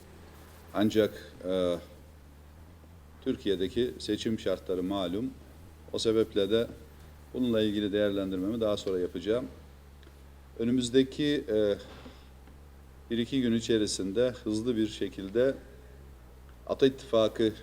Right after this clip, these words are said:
Genel Başkanlarıyla bir toplantı yapacağım. Tabanımızla görüşmeler yapacağım. İmza veren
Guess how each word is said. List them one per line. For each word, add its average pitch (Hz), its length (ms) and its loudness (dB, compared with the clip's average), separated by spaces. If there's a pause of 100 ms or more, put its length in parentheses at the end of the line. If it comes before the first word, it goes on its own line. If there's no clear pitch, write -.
Genel 110 240 0
Başkanlarıyla 98 760 -2 (180)
bir 101 80 -8
toplantı 90 480 -6
yapacağım. 120 480 -2 (1300)
Tabanımızla 107 800 2 (520)
görüşmeler 101 520 -2
yapacağım. 117 600 0 (1040)
İmza 120 400 4
veren 113 360 4